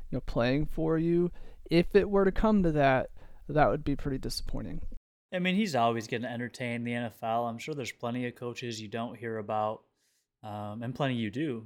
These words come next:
Speaker 2: that, that entertain other jobs. You know, I'm sure there's a lot of openings, um, that there are coaches that maybe you'd even be surprised have entertained or at least been contacted about. I think if you look, look back at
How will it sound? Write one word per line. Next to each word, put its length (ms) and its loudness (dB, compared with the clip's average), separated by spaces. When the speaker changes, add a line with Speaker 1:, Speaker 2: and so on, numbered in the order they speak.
Speaker 2:
that, 400 -2
that 200 -10
entertain 460 -6
other 200 -6
jobs. 500 -4
You 60 -14
know, 80 -8
I'm 160 -6
sure 240 -8
there's 340 -4
a 80 -6
lot 260 2
of 100 0
openings, 760 0
um, 680 -6
that 440 -2
there 220 2
are 100 0
coaches 520 -4
that 120 -8
maybe 220 -6
you'd 120 -4
even 200 -4
be 80 -6
surprised 560 -4
have 100 -6
entertained 560 -4
or 80 -6
at 100 -8
least 260 -8
been 120 -12
contacted 720 -6
about. 380 -8
I 160 4
think 300 -2
if 80 -6
you 180 -2
look, 220 -2
look 240 -4
back 320 2
at 320 -2